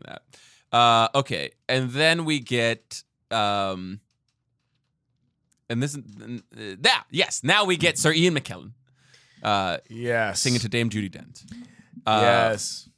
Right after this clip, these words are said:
Speaker 1: Gus the theater cat, <sighs> and, and, uh, and, uh, uh, uh, Mister Mistopheles is like, uh,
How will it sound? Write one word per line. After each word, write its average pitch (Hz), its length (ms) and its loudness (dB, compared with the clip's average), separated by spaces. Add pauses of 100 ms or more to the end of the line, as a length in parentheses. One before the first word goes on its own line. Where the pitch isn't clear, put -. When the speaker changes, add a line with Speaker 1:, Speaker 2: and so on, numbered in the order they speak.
(200)
Speaker 1:
Gus 123 260 0
the 120 100 -2
theater 98 320 -4
cat, - 420 -18 (240)
<sighs> - 720 -14
and, 101 420 0 (100)
and, 95 320 -4
uh, 92 420 -2 (280)
and, 95 300 -8
uh, 73 500 -8 (140)
uh, - 220 -12
uh, 80 400 -14
Mister 123 200 -4
Mistopheles 107 580 -2
is 92 140 -10
like, 62 320 -10
uh, 57 340 -10